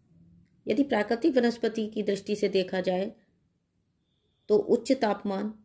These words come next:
और साधारण वर्षा के फलस्वरूप इन प्रदेशों में लंबी और घनी घास, घरा-, जो घास है वो मिलती है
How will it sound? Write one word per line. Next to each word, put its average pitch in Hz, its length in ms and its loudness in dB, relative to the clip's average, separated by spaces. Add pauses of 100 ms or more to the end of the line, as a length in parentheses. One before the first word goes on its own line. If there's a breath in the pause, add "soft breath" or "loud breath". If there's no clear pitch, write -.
(200)
और 208 100 -4
साधारण 226 560 2
वर्षा 214 340 2
के 214 180 0
फलस्वरूप 196 640 0 (420)
इन 254 120 4
प्रदेशों 202 460 2
में 196 240 -4 (480)
लंबी 214 360 4
और 220 140 6
घनी 214 280 0
घास, 196 340 0
घरा-, 185 560 0
जो 175 400 2
घास 175 380 -2
है 196 60 2
वो 190 100 0
मिलती 185 360 -2
है 247 180 -2